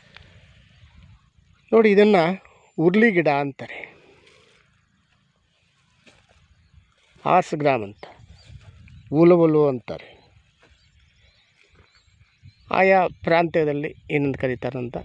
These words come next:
ತಾವಾಗಲೇ ಸ್ವಲ್ಪ ನೋಡ್ಕೊಳ್ಳಿ. ಇದು ಏನಪ್ಪ ಅಂದರೆ, ಈಗ ಚಳಿಗಾಲ ಬರ್ತದೆ. ಈ ಚಳಿಗಾಲದಲ್ಲಿ,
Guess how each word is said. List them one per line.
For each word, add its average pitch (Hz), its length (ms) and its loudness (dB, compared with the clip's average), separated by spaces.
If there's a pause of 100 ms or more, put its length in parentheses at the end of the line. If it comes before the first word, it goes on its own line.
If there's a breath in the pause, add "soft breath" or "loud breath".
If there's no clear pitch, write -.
(680)
ತಾವಾಗಲೇ 127 400 -6 (380)
ಸ್ವಲ್ಪ 123 220 -16 (520)
ನೋಡ್ಕೊಳ್ಳಿ. - 400 -14 (280)
ಇದು 220 100 0
ಏನಪ್ಪ 220 400 2
ಅಂದರೆ, 180 200 2 (380)
ಈಗ 202 120 4 (880 loud breath)
ಚಳಿಗಾಲ 185 420 4
ಬರ್ತದೆ. 139 420 -2 (960 soft breath)
ಈ 185 60 0 (160)
ಚಳಿಗಾಲದಲ್ಲಿ, 196 720 2